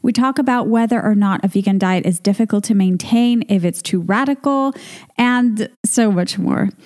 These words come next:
In some, I'll give you a brief rundown. In others, I'll also be sharing videos, links to other posts, and resources to tackle these topics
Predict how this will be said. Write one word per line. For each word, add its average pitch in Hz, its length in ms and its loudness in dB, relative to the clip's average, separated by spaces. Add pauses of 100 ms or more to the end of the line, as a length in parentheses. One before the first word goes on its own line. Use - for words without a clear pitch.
(340)
In 240 420 2
some, 294 380 -2 (200)
I'll 226 160 2
give 208 200 0
you 208 220 0
a 202 80 2
brief 240 480 -2
rundown. 196 760 0 (120)
In 196 200 0
others, 254 460 0
I'll 208 220 0
also 202 240 0
be 196 100 0
sharing 175 400 0
videos, 233 540 0 (260)
links 214 300 0
to - 180 -4
other 190 160 0
posts, 302 500 -4
and 202 200 0
resources 208 500 0
to 185 100 -6
tackle 196 440 -2
these 180 200 0
topics - 580 -6